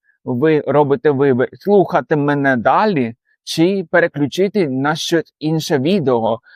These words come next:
Мене послухали, це вже один вибір. Послухали іншого, це інший вибір. І послухавши мене,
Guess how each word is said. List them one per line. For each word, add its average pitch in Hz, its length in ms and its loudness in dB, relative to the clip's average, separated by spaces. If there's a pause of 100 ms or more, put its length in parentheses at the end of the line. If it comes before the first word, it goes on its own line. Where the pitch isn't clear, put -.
(180)
Мене 139 340 2
послухали, 226 760 2
це 165 120 2
вже 160 260 0
один 160 380 0
вибір. 117 380 0 (300)
Послухали 131 800 0 (160)
іншого, 160 540 0 (120)
це 147 240 0
інший 160 400 0
вибір. 120 440 0 (440)
І 143 400 2 (420)
послухавши 139 560 0
мене, 131 460 2